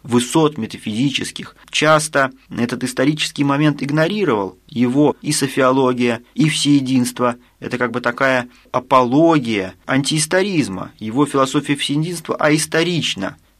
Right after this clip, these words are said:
Именно потому, что в основу ее положены вот эти абстрактные универсальные сущности. Вечные, неизменные, идеальные,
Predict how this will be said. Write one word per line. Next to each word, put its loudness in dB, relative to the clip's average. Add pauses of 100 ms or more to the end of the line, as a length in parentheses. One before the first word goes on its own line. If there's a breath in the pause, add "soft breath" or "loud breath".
(140)
Именно 2
потому, 0
что 0
в 0
основу 2
ее 4
положены 0
вот -8
эти -6
абстрактные -2
универсальные 2
сущности. -4 (320 soft breath)
Вечные, 2
неизменные, 2 (100)
идеальные, 2